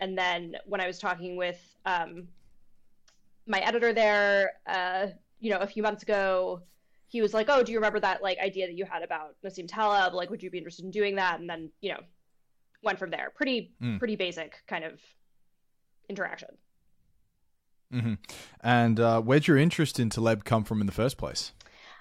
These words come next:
Speaker 1: Um, you know, I, he was someone that I, like, had obviously seen a lot of online. Um, you know that he's a very active, like, Twitter <laughs> power user. Um,
Speaker 2: Hmm.
Speaker 1: and, uh,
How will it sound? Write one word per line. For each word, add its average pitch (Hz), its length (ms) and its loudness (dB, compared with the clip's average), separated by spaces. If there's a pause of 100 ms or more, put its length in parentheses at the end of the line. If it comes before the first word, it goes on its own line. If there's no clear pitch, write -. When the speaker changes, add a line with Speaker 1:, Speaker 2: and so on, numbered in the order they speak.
(160)
Speaker 1:
Um, 381 200 6 (440)
you 349 120 4
know, 381 260 6
I, 320 360 4 (340)
he 294 340 0
was 285 220 -2
someone 302 340 4
that 254 200 6
I, 208 560 4 (180)
like, 202 320 -4
had 202 120 -6
obviously 185 440 -4
seen 202 200 -6
a 190 80 -4
lot 175 180 0
of 190 300 2 (200)
online. 180 680 -4 (260)
Um, 170 360 -2 (120)
you 190 120 -6
know 180 180 0
that 180 240 -4
he's 180 480 -12 (420)
a - 40 -20
very 190 200 -2
active, 175 640 -4 (200)
like, 175 240 -2
Twitter 180 480 -2
<laughs> - 20 -16
power 185 280 -2
user. 240 540 -2 (520)
Um, 202 600 4 (380)
Speaker 2:
Hmm. 208 100 -2
Speaker 1:
and, 208 920 0 (400)
uh, 202 520 0